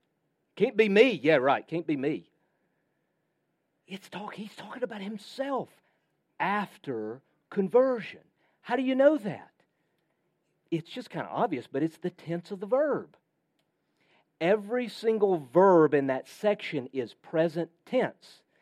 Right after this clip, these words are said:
He's not saying, "I used to be unspiritual, but now I got it all together and I'm on the top of the heap. I used to struggle with these things. I used to, to, to wanna do this and I'd end up doing that. That's how it used to be, past tense. But now,"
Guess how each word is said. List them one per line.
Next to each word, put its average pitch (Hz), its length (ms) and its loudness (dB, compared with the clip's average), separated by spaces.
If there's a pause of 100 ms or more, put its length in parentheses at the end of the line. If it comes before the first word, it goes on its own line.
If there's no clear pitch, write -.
(200)
He's 196 180 0
not 247 220 4
saying, 220 320 4
"I 190 100 8
used 254 440 6
to 302 80 0
be 240 180 2
unspiritual, 175 720 4
but 175 200 8
now 262 320 6
I 214 100 8
got 190 120 4
it 185 100 4
all 185 140 10
together 170 320 4
and 143 80 2
I'm 165 260 4
on 135 180 -2
the 107 100 -10
top 131 320 -8
of 117 100 -12
the 98 80 -14
heap. 104 280 -14 (300)
I 190 140 8
used 254 400 4
to 190 80 -4
struggle 240 480 -2
with 226 100 4
these 196 200 0
things. 196 280 -2
I 185 120 2
used 240 320 -4
to, 139 180 2 (360)
to, 143 260 6 (240)
to 156 100 0
wanna 220 320 4
do 214 200 -2
this 208 360 6
and 165 100 -2
I'd 139 140 0
end 214 200 4
up 180 180 6
doing 208 240 2
that. 208 200 4
That's 247 180 4
how 262 180 6
it 196 100 2
used 294 440 8
to 226 100 4
be, 143 320 0 (220)
past 320 520 0
tense. 147 340 -4
But 156 260 -2
now," 226 840 0